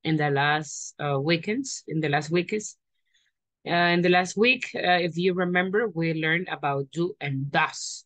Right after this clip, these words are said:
¿verdad? Aprendimos acerca del do y el does. Entonces ahora, eh, como ya sabemos, we are going to ask question each other. It means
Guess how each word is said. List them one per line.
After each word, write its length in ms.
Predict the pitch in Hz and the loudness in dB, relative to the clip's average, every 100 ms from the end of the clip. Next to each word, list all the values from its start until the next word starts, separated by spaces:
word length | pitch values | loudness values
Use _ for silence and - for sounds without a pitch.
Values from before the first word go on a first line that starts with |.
| - | -14
¿verdad? 360 | 127 135 143 147 | -10 0 0 2
Aprendimos 480 | 151 147 165 160 | 0 2 2 2
acerca 580 | 165 151 147 156 - 160 | 0 0 -2 -8 -2 0
del 80 | 143 | 0
do 60 | 147 | 0
y 140 | 160 | 0
el 100 | 175 | 0
does. 320 | 180 190 - _ _ _ _ _ _ - | 0 -2 -8 _ _ _ _ _ _ -6
Entonces 400 | 180 190 196 196 | -2 0 0 0
ahora, 420 | 202 180 175 240 - _ _ _ _ _ - | 2 4 4 0 -2 _ _ _ _ _ -2
eh, 380 | 190 196 196 196 | 4 6 6 4
como 220 | 208 202 | 2 0
ya 160 | 180 190 | 2 0
sabemos, 520 | 220 208 180 190 175 170 | 2 2 2 0 -4 -4
we 100 | 180 | 0
are 140 | 170 156 | 0 -2
going 340 | 165 165 165 | -4 -4 -4
to 160 | - - | -6 -2
ask 340 | 170 170 - | 0 0 -4
question 480 | - 185 160 170 165 | 0 0 0 -4 -6
each 260 | 147 147 - - | -6 -8 -8 0
other. 420 | 196 160 101 - _ _ _ _ | 2 2 -4 -8 _ _ _ _
It 240 | - 156 - | -8 -6 0
means 380 | 165 165 156 | 2 2 -2